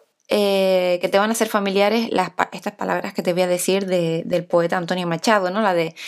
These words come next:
"Caminante no hay camino, se hace camino al andar". Bueno, pues eso, solo tienes que decidir lo que quieres, que son los objetivos, ponerte en marcha, que es la acción, y mantenerte fiel a tus metas con determinación, que es compromiso.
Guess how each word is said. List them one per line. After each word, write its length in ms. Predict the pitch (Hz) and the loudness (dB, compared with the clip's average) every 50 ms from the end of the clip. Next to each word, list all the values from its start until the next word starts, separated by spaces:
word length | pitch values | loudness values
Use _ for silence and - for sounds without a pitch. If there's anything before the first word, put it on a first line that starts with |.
| - - - - _ | -12 -12 -14 -14 _
"Caminante 680 | - 208 220 233 254 262 302 330 349 349 349 339 - 285 | 0 2 4 6 6 6 6 6 4 2 0 4 4 6
no 120 | 269 277 285 | 6 8 6
hay 120 | 285 285 | 6 6
camino, 540 | 277 262 240 233 247 262 262 254 262 269 269 - | 4 4 4 6 6 8 8 8 6 4 2 -4
se 160 | - - 254 | -2 2 2
hace 240 | 220 233 - 240 220 | 2 2 2 -4 -2
camino 520 | - - 196 208 220 226 226 220 214 214 | 0 0 4 6 6 6 8 8 6 6
al 100 | 202 196 | 6 6
andar". 380 | 196 202 220 233 262 269 233 - | 4 6 6 6 8 6 6 4
Bueno, 280 | - 156 160 151 - - - - - - _ _ | 0 0 0 0 0 -4 -10 -12 -20 -20 _ _
pues 200 | - 156 165 170 | -4 -2 -2 -2
eso, 260 | 147 - - - - | -4 -2 -4 -6 -4
solo 260 | - - 233 220 214 | 2 4 6 6 6
tienes 260 | 208 220 214 214 220 226 | 4 4 2 2 0 0
que 100 | 226 196 | 4 4
decidir 400 | 185 190 190 196 190 185 180 180 | 4 4 4 2 4 4 4 4
lo 100 | 175 180 | 4 2
que 140 | 190 190 | 2 0
quieres, 260 | 190 - 269 285 269 277 | 2 2 2 2 2 -2
que 80 | 196 | -2
son 160 | 185 - 196 | -2 -2 -2
los 220 | 175 175 - - _ | -2 -4 -10 -14 _
objetivos, 600 | _ 294 294 - 285 254 240 240 233 226 247 269 - - - - - - - - _ | _ 2 2 4 -4 -2 0 0 2 2 2 0 -2 -12 -16 -12 -12 -12 -12 -14 _
ponerte 380 | _ 214 240 302 339 320 - 262 | _ 2 4 4 4 2 2 2
en 60 | 233 | 4
marcha, 440 | 220 214 208 214 - - - 262 262 | 4 4 2 0 -2 -2 -4 -4 -2
que 140 | - - 226 | -2 -4 -4
es 140 | 226 214 220 | -2 2 2
la 80 | 196 | 0
acción, 360 | 185 - - - - 185 208 - - - - - - | 0 0 -2 -2 0 0 -2 -4 -6 -10 -14 -14 -10
y 160 | _ - 262 254 | _ 6 6 6
mantenerte 580 | 233 220 208 202 196 190 196 202 202 - 220 | 6 4 2 0 -2 0 0 -2 -2 -4 -6
fiel 220 | 220 - 214 208 202 | 0 0 0 2 2
a 80 | 196 | 0
tus 160 | - 185 190 | -2 -4 -2
metas 240 | 202 196 190 - - | -2 -2 -2 -2 -6
con 220 | - - 202 202 202 | -2 0 0 2 2
determinación, 720 | 190 185 190 175 175 170 165 165 - - 226 233 240 233 | 0 0 0 0 0 -2 -2 -2 0 2 2 2 2 0
que 140 | _ 202 | _ -4
es 120 | 196 190 - _ | -4 -4 -8 _
compromiso. 720 | _ - 185 165 156 - - 160 160 160 156 - - - | _ -4 -4 -4 -2 -4 -4 -2 -2 -2 -2 -2 -6 -6